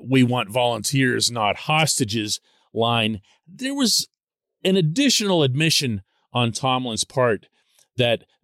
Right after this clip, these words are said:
this is why we prefer to do things in-house. We want to find out about guys while they're here, while they're under our roof, and bring them up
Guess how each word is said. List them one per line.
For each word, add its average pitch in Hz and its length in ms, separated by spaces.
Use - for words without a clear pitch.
this 190 260
is 139 200
why 127 600
we 131 300
prefer 139 640
to 110 180
do 123 300
things 113 420
in-house. 107 760
We 160 400
want 170 320
to 123 40
find 147 420
out 139 220
about 107 340
guys 101 440
while 147 480
they're 143 220
here, 160 300
while 135 260
they're 151 220
under 151 300
our 135 140
roof, 143 260
and 107 140
bring 151 260
them 131 220
up 147 280